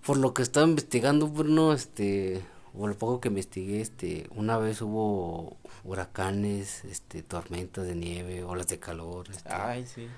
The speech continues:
Speaker 1: a que han desorientado, desorientado el clima de Nueva York. Este,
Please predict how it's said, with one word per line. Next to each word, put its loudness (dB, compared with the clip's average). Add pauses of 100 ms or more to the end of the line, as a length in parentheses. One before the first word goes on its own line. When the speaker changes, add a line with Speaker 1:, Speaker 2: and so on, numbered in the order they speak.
(480)
Speaker 1:
a -2
que -2
han 2
desorientado, 0 (180)
desorientado 2
el 0
clima 0
de 0
Nueva 0
York. -2 (460)
Este, -6